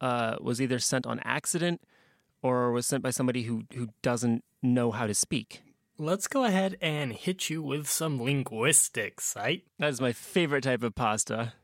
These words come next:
Speaker 2: And, uh, <laughs> English is on a swing right now. It's, like,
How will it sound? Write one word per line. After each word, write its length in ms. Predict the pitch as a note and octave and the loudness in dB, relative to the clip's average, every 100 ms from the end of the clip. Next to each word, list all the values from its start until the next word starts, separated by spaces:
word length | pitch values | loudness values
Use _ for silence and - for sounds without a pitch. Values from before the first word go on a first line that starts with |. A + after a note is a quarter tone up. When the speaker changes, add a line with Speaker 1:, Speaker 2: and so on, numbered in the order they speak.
| _ - | _ -8
Speaker 2:
And, 200 | A2+ G#2 - | -8 -8 -10
uh, 320 | - A2+ F#2+ G2 - - | -2 -2 -2 -6 -4 0
<laughs> 800 | B3+ - _ - - _ _ - | 0 -2 _ -20 -20 _ _ -2
English 560 | D#3 F#3 G#3 A3 - - | 0 2 0 0 -4 0
is 240 | C#3+ B2+ | 0 0
on 380 | C3+ C3 B2+ B2+ | 0 0 0 -2
a 280 | B2 A2+ A2 | -2 0 0
swing 520 | - - A#2+ B2 A2+ | 0 -2 -2 -2 -2
right 220 | G#2+ A2 A2+ | -2 -4 -2
now. 260 | A2 A2 - | -4 -4 -4
It's, 380 | C3+ C3+ - - - | -2 0 -2 -2 -6
like, 200 | C#3 B2 | -6 -6